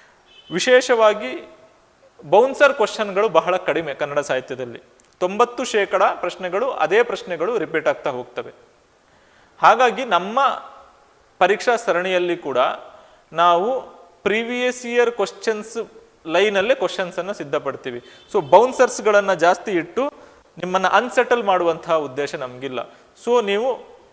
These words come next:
ಪ್ರೀವಿಯಸ್ ಇಯರ್ ಕ್ವಶನ್ಸ್ ಇದುವರೆಗೆ ಬಂದಿರುವಂಥ ಎಲ್ಲ ಪ್ರಶ್ನೆಗಳಿಗೆ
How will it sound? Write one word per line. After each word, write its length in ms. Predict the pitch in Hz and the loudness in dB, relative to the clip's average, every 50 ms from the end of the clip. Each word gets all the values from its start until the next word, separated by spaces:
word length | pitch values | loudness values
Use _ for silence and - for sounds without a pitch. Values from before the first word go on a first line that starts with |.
| _ _ _ _ _ _ _ _ _ _ _ _ _ _ _ _ _ _ _ | _ _ _ _ _ _ _ _ _ _ _ _ _ _ _ _ _ _ _
ಪ್ರೀವಿಯಸ್ 500 | - 233 247 254 247 254 262 254 247 254 | -2 -2 -2 0 -2 -2 -2 -4 -4 -2
ಇಯರ್ 160 | 254 254 254 247 | 0 0 0 2
ಕ್ವಶನ್ಸ್ 480 | 247 220 190 - - 220 170 160 - | 0 -4 -4 -2 -4 -6 -6 -6 -8
ಇದುವರೆಗೆ 440 | 180 165 208 220 220 214 208 190 208 | -6 -4 0 0 2 0 0 0 -2
ಬಂದಿರುವಂಥ 560 | 185 165 175 185 190 208 208 202 196 185 - | 0 0 -2 -2 -2 -2 -2 -2 -2 -4 -4
ಎಲ್ಲ 300 | 175 160 175 190 220 233 | -4 -2 0 2 2 2
ಪ್ರಶ್ನೆಗಳಿಗೆ 1000 | 226 226 214 190 - - 202 185 175 170 160 156 180 226 - - - - - - | 2 2 -4 -8 -8 -8 -8 -4 -4 -4 -4 -4 -6 -8 -8 -10 -16 -20 -20 -20